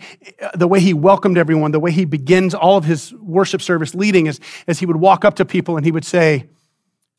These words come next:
"My fellow believers." Just like when I walk up, I'll say, "Good morning," especially on the, uh, in the earlier service.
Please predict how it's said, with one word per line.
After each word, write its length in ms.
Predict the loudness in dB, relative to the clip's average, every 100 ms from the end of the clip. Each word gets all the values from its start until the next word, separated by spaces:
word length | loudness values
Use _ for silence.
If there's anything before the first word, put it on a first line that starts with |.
| _
"My 80 | -4
fellow 280 | 2 2 2
believers." 640 | 0 -4 -6 -10 -14 -20 _ _ _
Just 120 | -6
like 120 | -4 0
when 80 |
I 80 | 2
walk 240 | 4 2 0
up, 100 | -6
I'll 160 | -6 -4
say, 180 | -4 -2
"Good 160 | -2
morning," 340 | 0 0 -2 -8
especially 440 | -2 -2 0 -4
on 100 | -2
the, 240 | -4 -6 _ _ _ _
uh, 160 | -10 -6
in 80 | -4
the 80 | -2
earlier 360 | 0 0 -2
service. 560 | -4 -6 -6 -10 -16